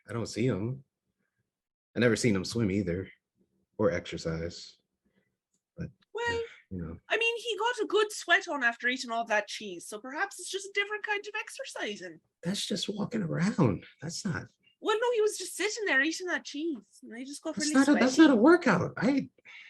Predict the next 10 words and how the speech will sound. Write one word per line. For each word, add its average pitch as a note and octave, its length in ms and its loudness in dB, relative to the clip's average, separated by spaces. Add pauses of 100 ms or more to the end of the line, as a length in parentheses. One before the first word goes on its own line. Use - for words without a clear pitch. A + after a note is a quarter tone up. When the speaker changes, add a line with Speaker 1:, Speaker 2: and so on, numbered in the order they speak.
Speaker 2:
It D#4 200 -2
could A#4 260 0
be. E4 180 2
We E4+ 160 4
don't B4+ 280 -2
know C#4+ 160 2
the B3 460 2
water A3+ 340 -4
genasi G#3+ 580 -4
physiology. F3 880 -6